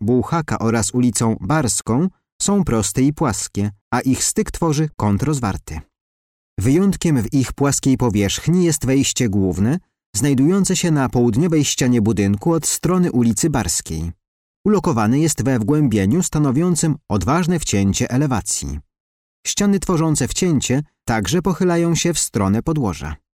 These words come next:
Wejście numer trzy, prowadzące do sal S trzy oraz S cztery, znajduje się na zachodniej ścianie centrum, na ulicy Jana Bułhaka, od strony hotelu Park Inn.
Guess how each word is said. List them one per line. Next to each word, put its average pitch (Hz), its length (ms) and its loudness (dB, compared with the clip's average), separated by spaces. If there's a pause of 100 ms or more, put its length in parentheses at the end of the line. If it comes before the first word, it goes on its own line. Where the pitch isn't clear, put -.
(640)
Wejście 180 480 0
numer 127 300 2
trzy, 139 360 -2 (280)
prowadzące 175 560 0
do 160 120 0
sal 135 340 0
S 143 260 0
trzy - 300 -2
oraz 117 400 0
S - 240 -2
cztery, 110 500 -2 (240)
znajduje 143 500 2
się 185 140 0
na 151 120 2
zachodniej 170 480 0
ścianie 120 360 0
centrum, 139 540 0 (320)
na 160 160 0
ulicy 160 420 0
Jana 110 320 2
Bułhaka, 139 600 0 (300)
od 127 140 -2
strony 185 440 0
hotelu 151 380 0
Park 95 280 -2 (100)
Inn. 87 340 0